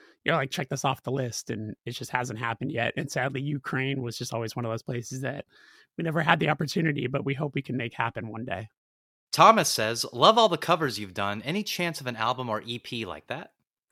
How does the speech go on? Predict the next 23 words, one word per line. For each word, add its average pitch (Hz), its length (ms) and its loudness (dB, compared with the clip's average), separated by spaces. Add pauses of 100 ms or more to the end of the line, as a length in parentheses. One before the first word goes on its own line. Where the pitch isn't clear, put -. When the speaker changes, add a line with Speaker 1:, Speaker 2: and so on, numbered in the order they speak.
(480)
Speaker 1:
So - 600 4
this 202 280 0
is 233 120 2
a 220 60 4
great 180 220 4
question. 127 580 -2
And 135 720 0 (280)
I 151 640 6 (680)
gotta 180 260 6
say, 127 400 0 (240)
so 202 440 6 (460)
at 202 120 8
some 247 240 8
point, 147 420 0 (440)
Touche 202 340 0
is 160 640 4
gonna 147 280 0
definitely 139 560 0
put 135 240 -4
out, 113 400 -2 (320)
like, 123 340 -6
a 156 100 -2
B-sides 127 1120 -2